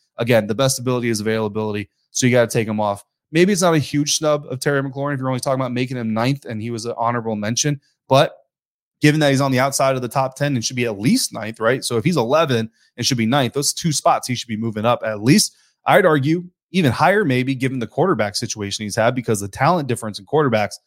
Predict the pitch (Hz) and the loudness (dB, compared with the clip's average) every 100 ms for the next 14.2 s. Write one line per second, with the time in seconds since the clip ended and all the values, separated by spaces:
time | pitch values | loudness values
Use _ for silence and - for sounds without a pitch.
0 | _ _ - 113 110 127 120 117 104 - | _ _ -6 -2 2 2 2 -2 -4 -2
1 | 127 113 98 120 107 101 127 117 101 _ | -2 -2 -4 -2 -2 -4 -2 0 -2 _
2 | _ _ 131 120 113 - - - 101 101 | _ _ 0 0 0 -8 -8 -8 -8 -2
3 | 113 135 113 - 104 - 131 - _ _ | 2 2 0 -8 -10 2 2 2 _ _
4 | _ 123 120 175 190 185 175 180 165 156 | _ -2 2 4 4 2 -2 0 -2 -6
5 | 143 156 151 139 135 120 127 120 - 120 | -6 -6 -4 -2 -2 0 0 0 -4 -2
6 | 127 139 123 120 113 127 131 123 113 113 | 0 0 -4 -4 -6 -4 -4 -2 -4 -4
7 | 120 110 117 113 131 127 123 120 107 95 | -4 -4 -4 -2 -2 -2 -4 -2 -4 2
8 | 151 180 156 165 139 127 208 226 - _ | 4 4 0 -4 -4 0 4 4 0 _
9 | _ - 160 147 143 131 127 123 120 107 | _ 0 2 4 2 0 0 2 2 0
10 | - 104 98 113 120 117 _ - 143 185 | -6 -8 -6 -2 -2 -2 _ 0 4 4
11 | 180 175 165 175 139 143 160 156 135 - | 4 0 0 -2 -2 -2 0 -2 -2 -4
12 | 147 135 135 127 135 123 110 214 - 147 | -4 -4 -4 -4 -2 -2 2 2 2 0
13 | 123 113 120 107 107 139 180 - 107 101 | -2 -2 -4 -2 0 0 0 -6 -6 -4
14 | 123 - | -6 -6